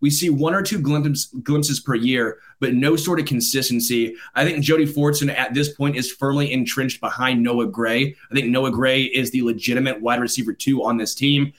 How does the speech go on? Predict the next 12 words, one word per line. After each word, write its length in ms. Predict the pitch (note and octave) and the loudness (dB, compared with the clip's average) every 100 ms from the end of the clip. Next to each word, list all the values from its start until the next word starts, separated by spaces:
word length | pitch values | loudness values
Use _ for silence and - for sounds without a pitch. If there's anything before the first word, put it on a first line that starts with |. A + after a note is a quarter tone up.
| - | -12
The 80 | - | -6
Chiefs 280 | - C#3+ - | 0 0 0
might 320 | A2 B2+ C3 | 0 0 0
draft 420 | - B2+ B2+ B2+ C3 | -2 0 2 0 0
a 240 | B2+ A#2+ A2 | 0 0 0
rookie 260 | B2+ B2+ | -2 -2
tight 260 | B2+ A#2+ A#2+ | -2 0 0
end 120 | A#2 | 0
as 120 | G#2 | -2
well 180 | A#2+ A#2 | -2 -2
this 240 | G2+ G2 - | -2 -4 0
year. 340 | C3+ C3+ B2+ | 2 2 0